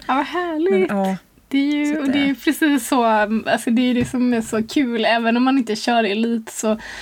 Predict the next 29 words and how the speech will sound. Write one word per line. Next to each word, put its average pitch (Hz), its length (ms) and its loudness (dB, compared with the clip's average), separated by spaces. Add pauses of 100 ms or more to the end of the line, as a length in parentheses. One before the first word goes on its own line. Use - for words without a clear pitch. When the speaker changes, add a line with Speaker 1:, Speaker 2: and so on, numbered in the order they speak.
(140)
Speaker 1:
så 233 160 -4
får 226 180 0
man 233 160 4
liksom 226 220 0
känna 208 280 -2
sig 208 140 -6
som 220 160 0
ett - 180 -8
proffs - 540 0
en 208 100 -2
stund. 208 260 -6
För - 140 -6
man 220 140 2
har 208 160 4
familjen 202 500 2
och 190 100 -2
vännerna 185 400 0
Speaker 2:
Ja. 226 140 6
Speaker 1:
och 208 60 4
alla 180 160 -2
som - 120 -4
stöttar 208 380 -2
och 202 80 -2
supportar - 500 -2
och - 60 2
hjälper - 300 -2
till. - 260 2
Och 202 80 -2
det, - 300 4